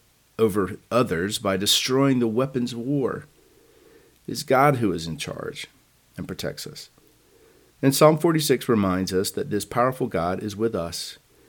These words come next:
in the midst of the city, in the midst of, of the neighborhood, of our, in our communities, in our homes, in the midst of our lives. God with us, God per-, per-, perpetually with us, Emmanuel.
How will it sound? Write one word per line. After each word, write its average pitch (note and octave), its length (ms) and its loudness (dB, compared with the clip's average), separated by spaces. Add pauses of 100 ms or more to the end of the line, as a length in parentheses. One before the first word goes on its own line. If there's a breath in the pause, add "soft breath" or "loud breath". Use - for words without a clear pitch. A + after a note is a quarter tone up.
(200 soft breath)
in G#2+ 100 4
the G#2 80 6
midst A#2+ 640 2 (720 soft breath)
of F#2+ 220 -4
the F#2 80 -4
city, C3+ 500 6
in G2 80 0
the F#2 80 0
midst G#2+ 380 2
of, F2+ 400 -6 (360 soft breath)
of F2+ 400 -4 (340 soft breath)
the G2 100 -2
neighborhood, A#2 680 6
of G2+ 140 2
our, F2 140 0 (140)
in F#2 180 -4
our F2+ 100 -2
communities, A#2+ 640 4
in G2 80 2
our F#2+ 120 2
homes, A#2+ 360 2
in G#2 80 2
the G2 60 2
midst B2 320 4
of C3 80 2
our B2 120 4
lives. A2 420 2
God B2+ 580 2
with A2+ 340 4
us, D#2+ 300 0
God A#2 340 2
per-, A#2 140 2
per-, - 420 -10
perpetually C#3 920 0
with B2 220 4
us, F2+ 260 0 (340 loud breath)
Emmanuel. A#2+ 920 4